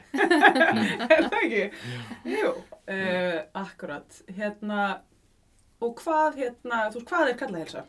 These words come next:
Speaker 1: Hvað er þetta? Hvað er neðanbeltis?
Speaker 2: Sko, neðanbeltis, eh,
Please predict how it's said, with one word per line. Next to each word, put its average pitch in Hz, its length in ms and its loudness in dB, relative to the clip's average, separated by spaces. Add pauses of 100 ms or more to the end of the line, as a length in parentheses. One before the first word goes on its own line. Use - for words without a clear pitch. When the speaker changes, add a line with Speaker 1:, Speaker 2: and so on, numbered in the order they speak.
Speaker 1:
Hvað 247 360 -2
er 202 100 -2
þetta? - 160 -12 (260)
Hvað 220 320 -8
er 190 60 -2
neðanbeltis? 165 760 -6 (600)
Speaker 2:
Sko, - 280 -2
neðanbeltis, 107 1040 0 (120)
eh, 92 480 -4